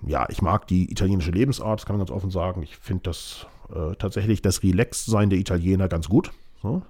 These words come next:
Obwohl ich selber bestimmt der totale Allmann bin. Gar, gar keine Frage, so, aber ich hab Versicherung für alles und, äh, <laughs> so, aber, äh, es wird nicht das Auto gewaschen am Sonntag, nur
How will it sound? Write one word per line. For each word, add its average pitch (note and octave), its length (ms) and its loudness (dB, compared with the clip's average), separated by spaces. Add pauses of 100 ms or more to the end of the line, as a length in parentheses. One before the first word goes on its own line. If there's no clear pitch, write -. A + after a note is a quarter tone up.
(400)
Obwohl F#2+ 180 6
ich E2+ 100 6
selber C#3 420 8
bestimmt - 360 0
der A2+ 80 4
totale B2 320 6
Allmann A#2 320 4
bin. A#2+ 200 0 (340)
Gar, - 160 -10
gar D3 120 2
keine C#3 180 6
Frage, A2+ 320 2 (100)
so, D#3 260 0
aber G#2+ 360 2 (240)
ich - 60 -8
hab F#2+ 60 0
Versicherung C#3 400 6
für A#2+ 160 4
alles E3 320 6
und, A#2+ 300 0
äh, A#2+ 220 6
<laughs> F3+ 1500 4
so, F#3 120 12 (760)
aber, E3 340 10 (760)
äh, C3 200 0 (680)
es - 140 6
wird D#3+ 100 10
nicht F3+ 120 8
das E3 100 8
Auto A#2+ 180 8
gewaschen F#2 240 4
am F2 60 2
Sonntag, E2 340 0
nur F2 160 2